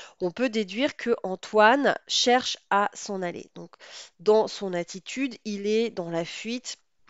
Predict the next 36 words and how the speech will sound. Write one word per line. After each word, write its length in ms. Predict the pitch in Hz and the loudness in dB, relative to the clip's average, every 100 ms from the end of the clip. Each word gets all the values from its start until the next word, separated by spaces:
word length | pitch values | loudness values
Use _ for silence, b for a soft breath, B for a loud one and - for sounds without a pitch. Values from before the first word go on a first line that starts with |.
| _ _ - - | _ _ -8 -6
dans, 340 | 170 202 214 - | 2 6 6 4
euh, 420 | 190 170 156 147 | 0 0 -4 -6
le 180 | 185 190 | -2 0
refus. 380 | 185 185 - - B B B B | 0 -4 -8 -16 B B B B
Il 80 | 175 | -6
refuse 640 | 165 180 - 269 277 254 190 | 0 0 2 4 4 4 -2
le 100 | 180 | -2
dialogue 380 | 185 185 180 | 2 4 2
et 60 | 165 | 0
l'échange 640 | 147 - 214 254 294 214 147 | -6 -6 0 2 0 0 -2
parce 260 | - 196 - | -2 -2 -4
qu'en 180 | - 190 | -8 -6
tant 260 | - 262 | 2 4
que 100 | 247 | 4
personne 400 | 208 180 - 196 | -2 -4 -2 -4
moins 300 | 185 190 196 | -2 0 0
à 80 | 190 | 2
l'aise 180 | 190 185 | 0 0
avec 180 | 165 - | -4 -6
la 120 | 165 | -10
parole, 400 | - 175 233 311 B B B B B B _ | -8 0 2 2 B B B B B B _
on 100 | 214 | 0
va 180 | 208 208 | 4 4
voir 320 | 185 208 294 | 4 4 4
qu'il 200 | - 214 | 2 -2
ressent 400 | 185 208 220 285 | 4 6 6 4
la 140 | 302 214 | 4 6
parole 260 | 202 190 | 4 2
de 100 | 185 | 2
l'autre 280 | 185 226 294 | 0 0 0
comme 180 | 233 196 | -2 -2
une 140 | 180 | -4
violence 640 | 175 175 214 202 208 294 - | -6 2 4 6 4 2 -4
qu'on 180 | - 196 | -6 -4
lui 160 | 190 | 0
impose, 560 | 185 175 165 135 - | -2 -2 -8 -10 -14